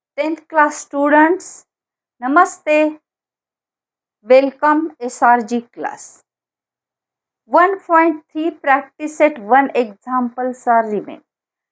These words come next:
प्रॅक्टिस सेट वन पॉइंट थ्री मधलं एक एक्झाम्पल्स राहिलेलं आहे बाळांनो. ते आज आपल्याला पूर्ण करायचं आहे आणि प्रॅक्टिस सेट वन पॉइंट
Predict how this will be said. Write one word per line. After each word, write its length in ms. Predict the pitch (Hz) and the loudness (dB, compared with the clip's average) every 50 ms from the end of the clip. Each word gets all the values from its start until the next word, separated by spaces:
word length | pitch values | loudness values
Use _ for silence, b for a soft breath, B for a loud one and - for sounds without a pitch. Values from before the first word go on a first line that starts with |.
| _ _ _ _ _ _ _ _ _ _ _ _ _ _ _ _ _ _ _ _ _ _ _ | _ _ _ _ _ _ _ _ _ _ _ _ _ _ _ _ _ _ _ _ _ _ _
प्रॅक्टिस 480 | - 247 285 294 - - - - - | 0 0 0 0 -2 -6 -6 -4 0
सेट 200 | - 370 359 370 | 0 0 0 0
वन 300 | 349 277 269 302 320 330 | 0 0 2 4 4 2
पॉइंट 500 | 349 - _ - 302 302 311 311 302 302 | 0 -2 _ -2 0 2 2 2 0 -2
थ्री 180 | - 330 330 330 | -2 0 2 2
मधलं 420 | 330 339 311 277 254 226 254 277 | 4 4 4 4 2 2 2 2
एक 420 | 294 294 - - 247 285 320 311 - | 2 2 2 2 2 2 0 0 -4
एक्झाम्पल्स 840 | 311 294 233 226 - - 277 262 254 247 - 285 311 302 - - | -4 -4 -4 -6 -6 -4 -4 -4 -4 -4 -8 -10 -10 -10 -8 -2
राहिलेलं 520 | 311 302 254 220 202 202 202 208 202 202 196 | 0 0 0 0 0 -2 -2 0 2 2 2
आहे 240 | 190 190 190 196 | 2 0 -2 -2
बाळांनो. 400 | 185 185 180 175 160 156 156 165 170 - _ _ _ _ _ _ - | 0 2 2 4 2 0 -2 -4 -10 -10 _ _ _ _ _ _ -8
ते 260 | 285 311 311 - - - | -4 -4 -4 -4 -4 0
आज 260 | 226 247 294 320 - | 2 4 4 4 4
आपल्याला 400 | - 311 311 302 294 294 294 294 | 4 2 2 2 2 2 2 2
पूर्ण 400 | 294 294 - 302 320 330 330 330 | 0 0 -2 0 2 2 2 2
करायचं 460 | 330 320 311 277 269 254 254 254 302 | 2 4 4 4 6 4 2 0 -2
आहे 80 | 302 302 | -2 -2
आणि 80 | 339 | -2
प्रॅक्टिस 500 | - 381 294 277 277 - _ 330 330 - | 2 2 2 2 0 -4 _ -16 -12 -8
सेट 200 | - 330 302 302 | -8 -6 -6 -6
वन 300 | 262 240 269 285 302 311 | -2 0 0 0 0 -2
पॉइंट 320 | 302 - 277 269 269 269 | -4 -4 -4 -4 -4 -4